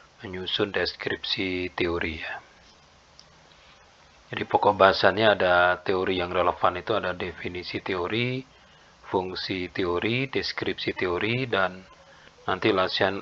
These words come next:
latihan menyusun deskripsi teori dan tugas. Kita masuk ke teori terlebih dahulu. Ini,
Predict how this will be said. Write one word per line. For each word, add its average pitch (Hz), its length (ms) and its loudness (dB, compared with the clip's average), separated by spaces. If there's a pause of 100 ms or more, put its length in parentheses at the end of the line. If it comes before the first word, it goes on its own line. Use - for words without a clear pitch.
latihan 104 400 6
menyusun 92 400 -2
deskripsi - 560 -4
teori 92 320 -2
dan 87 160 -4
tugas. - 560 -4 (2750)
Kita - 240 -2
masuk 120 400 6
ke 107 400 10
teori 101 560 4
terlebih 98 320 0
dahulu. 95 480 2 (480)
Ini, 95 640 -4